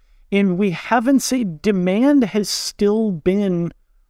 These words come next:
pretty strong. So it hasn't necessarily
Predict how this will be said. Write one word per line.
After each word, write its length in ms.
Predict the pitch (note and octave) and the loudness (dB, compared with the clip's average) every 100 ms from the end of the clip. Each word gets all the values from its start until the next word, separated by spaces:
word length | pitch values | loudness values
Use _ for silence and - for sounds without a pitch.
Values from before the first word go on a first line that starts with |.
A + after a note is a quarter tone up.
| _ _ | _ _
pretty 480 | - - - G#3 G3+ | -14 -10 -2 2 2
strong. 680 | F3+ - - E3+ G3+ D#3+ - | -2 -6 -2 0 0 -2 -6
So 240 | - G3 | -2 0
it 100 | F3+ | 0
hasn't 520 | D#3 - F#3+ G3+ G#3+ F#3 | -2 -4 -4 -2 -2 -2
necessarily 1300 | F3 F3 - E3+ - - E3+ F3+ F3 D#3+ D#3 D#3 | 0 -2 -2 -4 -4 -2 -2 0 0 0 0 -4